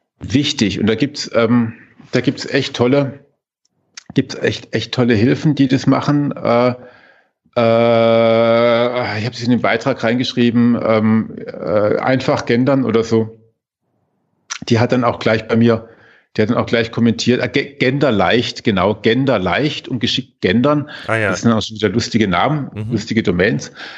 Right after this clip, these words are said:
Speaker 1: Äh, die sind super. Äh, da kannst du dir so ein bisschen dein Handwerkszeug holen. Und, ähm, und ich bin weit davon entfernt, das wirklich auch zu schaffen.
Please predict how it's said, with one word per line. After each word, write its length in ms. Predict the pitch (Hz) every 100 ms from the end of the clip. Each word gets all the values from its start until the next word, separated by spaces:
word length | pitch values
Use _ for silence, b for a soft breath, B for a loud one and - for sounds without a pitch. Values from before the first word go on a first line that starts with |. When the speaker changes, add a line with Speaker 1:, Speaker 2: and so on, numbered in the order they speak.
| B B _
Speaker 1:
Äh, 280 | 120 117 117 117 B B B _ 123
die 60 |
sind 180 | 104 127
super. 520 | 98 131 135 160 - B B B -
Äh, 280 | 110 117 117
da 100 | 120
kannst 280 | 123 139 151
du 40 |
dir 140 | 143 131
so 80 |
ein 80 | 135
bisschen 200 | 123 135
dein 400 | 127 123 123 123
Handwerkszeug 720 | 127 143 151 135 - 110 104 -
holen. 380 | 110 147 139 B B B _
Und, 380 | - 120 123 123 -
ähm, 520 | 117 113 120 - - _ 123
und 120 | 113
ich 120 | -
bin 120 | 127
weit 220 | 117 156 170
davon 240 | - 151
entfernt, 480 | 143 - 127 135 139
das 340 | 120 - 113
wirklich 440 | 120 151 151 131 -
auch 100 | 110
zu 140 | 123
schaffen. 420 | - 117 - 185